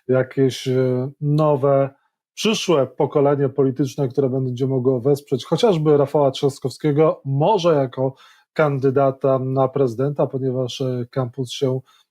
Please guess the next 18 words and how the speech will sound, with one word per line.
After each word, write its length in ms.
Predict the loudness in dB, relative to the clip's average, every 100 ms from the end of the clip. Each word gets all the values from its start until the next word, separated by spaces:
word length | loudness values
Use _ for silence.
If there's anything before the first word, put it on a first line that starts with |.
| -2
rozpoczyna, 680 | 2 2 0 -4 -2 0 2
a 80 | 2
decyzja 480 | 2 0 0 0
Koalicji 400 | 2 0 0 0
Obywatelskiej 640 | -2 0 0 0 -2 -2 -2
Donalda 340 | 0 2 0
Tuska, 500 | 0 -4 -2 0 0 -2 -18 -14 -2
między 260 | 0 2
innymi 320 | 2 2 2 0
o 100 | -2
tym, 140 | -4
kto 200 | 0 0
będzie 260 | 2 0 0
kandydatem 460 | 0 2 2 0
na 80 | -2
prezydenta, 480 | -2 -2 -2 -2 -2
przed 260 | -2 -4
nami. 260 | -4 -14 _